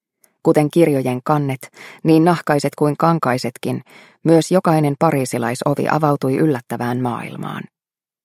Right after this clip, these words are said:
Sisäpihalla saattoi odottaa sekalainen rykelmä polkupyöriä tai tanakka luudalla aseistautunut portinvartija.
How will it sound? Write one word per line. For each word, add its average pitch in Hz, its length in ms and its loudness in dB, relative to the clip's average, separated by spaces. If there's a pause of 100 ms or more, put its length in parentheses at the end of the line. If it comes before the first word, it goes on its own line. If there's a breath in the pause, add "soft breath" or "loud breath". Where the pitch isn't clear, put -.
(100)
Sisäpihalla 135 680 -2
saattoi 143 420 0
odottaa 147 400 2
sekalainen 143 600 0
rykelmä 147 440 0
polkupyöriä 123 800 -2 (140)
tai 127 220 0
tanakka 123 500 -4 (360 loud breath)
luudalla 147 460 2
aseistautunut 135 800 -2
portinvartija. 117 840 -6